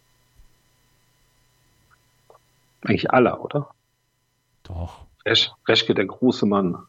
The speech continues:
Speaker 1: Na, aber wenn Reschke jetzt, der große Mann, seinen Platz räumt und, äh, durch Klinsmann ersetzt wird,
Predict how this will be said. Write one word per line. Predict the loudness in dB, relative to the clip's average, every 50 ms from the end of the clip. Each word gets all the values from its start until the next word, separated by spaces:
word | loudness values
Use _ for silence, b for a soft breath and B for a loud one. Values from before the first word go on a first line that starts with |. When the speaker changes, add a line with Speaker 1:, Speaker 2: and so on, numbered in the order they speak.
| _ _ _ _ _ _ _ _ _ _ _ _ _ _ _ _ _ _ _ _ _ _ _ _ _ _ _ _ _ _ _
Speaker 1:
Na, | 0 2 2
aber | 4 4 4 4
wenn | 4 6 6 6 6 6
Reschke | 4 4 4 2 2 0 0 2 4
jetzt, | 4 4 4 0 -6 -10 _ -4
der | -4
große | 0 2 4 2 4 4 2
Mann, | 2 4 4 4 4
seinen | 4 2 2 2
Platz | 0 -2 -4 -4 -4 -6 -6
räumt | -4 -4 -4 -4
und, | -2 -2 -2 -2 -4 -4 -4
äh, | -2 0 2 2
durch | 2 2 0 0
Klinsmann | 0 0 0 2 0 0 0
ersetzt | 2 2 0 0 0 0
wird, | 0 0 0 -2 -6